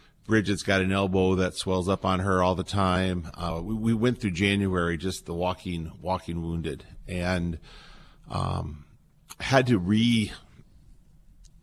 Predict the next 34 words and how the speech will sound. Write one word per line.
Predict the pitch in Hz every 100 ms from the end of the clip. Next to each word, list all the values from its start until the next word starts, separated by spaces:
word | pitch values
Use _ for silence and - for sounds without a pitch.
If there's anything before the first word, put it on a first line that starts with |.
| - - -
remake | 98 127 110 123
ourselves. | 95 85 95 62 - - -
Like, | 92 90
what | 95 101
we | 104
were | 95
doing | 90 104 107
before | 92 - 101 104
wasn't | 92 101 95
gonna | 95 90
work | 92 98 -
with | -
this | 90
group | - 92 90
of |
kids, | - 98 98 90 82
and | 78
so | - 101
they | 87
really | 85 101 98
embraced | 87 92 92 92 - - - - - - -
how | 110
good | 95 107
they | 98
could | 98 95
be | 90
defensively | 90 95 95 - 82 87
with | 90 -
Taylor | 98 92
behind | 90 87 90 92 90 92 -
them. | 92 92 82 90 -
And, | 92 85 -
and | 90
so, | - 101 95 90